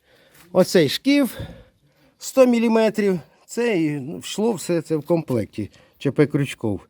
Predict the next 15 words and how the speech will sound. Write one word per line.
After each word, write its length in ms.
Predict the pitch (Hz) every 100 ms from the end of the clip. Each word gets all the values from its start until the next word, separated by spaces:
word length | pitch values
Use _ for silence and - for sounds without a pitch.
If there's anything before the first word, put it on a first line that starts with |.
| _ _ _ -
пропонує, 580 | 120 131 120 107 101
значить, 380 | 92 101 - 87
профіль 400 | 135 131 - 110 - _ _
А, 260 | - 117 233
профіль 400 | - 127 - 123
Б. 260 | 147 247 233 - _ -
Вони 340 | 123 220 277 -
йдуть 340 | 131 208 -
по 240 | - 175 -
сто 280 | - - 175
міліметрів. 680 | 170 170 170 131 98 - - _ _ _ _ _
То 100 | 170
я 140 | 226
вирішив 440 | 233 240 - 226 185
так. 260 | 160 104